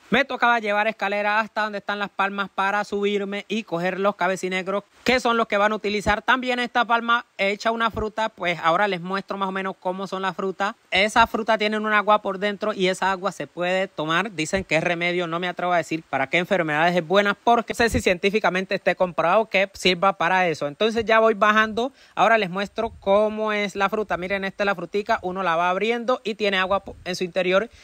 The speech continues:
y esta agua uno se la toma, pues ella no sabe absolutamente nada. Lo que van a utilizar es este gorro, pues de esto se hacen diferentes artesanías. Hay muchísimas cosas que se hacen, como les digo, con esta.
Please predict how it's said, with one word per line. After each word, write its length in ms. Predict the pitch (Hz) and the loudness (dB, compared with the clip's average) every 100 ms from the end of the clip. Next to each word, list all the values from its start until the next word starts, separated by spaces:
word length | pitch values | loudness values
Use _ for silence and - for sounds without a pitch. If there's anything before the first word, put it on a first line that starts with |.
| - - | -16 0
y 140 | 165 | 2
esta 280 | 180 - 180 | 4 4 4
agua 200 | 185 180 | 6 2
uno 160 | 180 | 2
se 100 | 165 | 0
la 100 | 151 | 0
toma, 280 | 151 196 208 | 0 -2 -2
pues 240 | 165 151 - | -2 -4 -2
ella 260 | 196 196 | -2 0
no 140 | 196 190 | -2 0
sabe 320 | 185 190 190 | 4 4 4
absolutamente 1040 | 160 147 143 151 160 170 175 180 180 175 131 | 4 4 2 -2 -2 0 0 -2 -4 -4 -2
nada. 460 | 156 233 233 269 - | 2 6 6 4 2
Lo 200 | 247 294 | 2 2
que 80 | 262 | 2
van 140 | 269 | 2
a 40 | 269 | 0
utilizar 480 | 269 247 233 240 | -4 -6 -2 0
es 220 | 247 247 240 | 0 -4 -4
este 340 | 233 - 226 | -6 -8 -8
gorro, 480 | 220 220 220 233 247 | -4 -2 -2 -4 -6
pues 260 | 185 165 - | -8 -8 -8
de 160 | 160 180 | -6 -6
esto 200 | - 196 | -6 -8
se 100 | 208 | -6
hacen 180 | 208 | -6
diferentes 400 | 180 156 180 202 | -6 -4 -4 -6
artesanías. 680 | 185 175 156 151 202 240 285 - - - | -8 -6 -4 -4 -2 -2 -2 -6 -20 -14
Hay 160 | - 180 | -6 -4
muchísimas 560 | 202 185 202 185 196 170 | -4 -4 -4 -4 -4 -6
cosas 280 | 180 190 | -4 -4
que 140 | - 135 | -4 -4
se 100 | 147 | -4
hacen, 420 | 156 185 185 151 | -4 -6 -6 -8
como 140 | 135 143 | -6 -6
les 140 | 131 | -2
digo, 240 | 160 190 | -2 -2
con 400 | - 131 123 135 | -2 -4 -4 0
esta. 500 | 185 202 - 214 269 | 0 0 2 4 4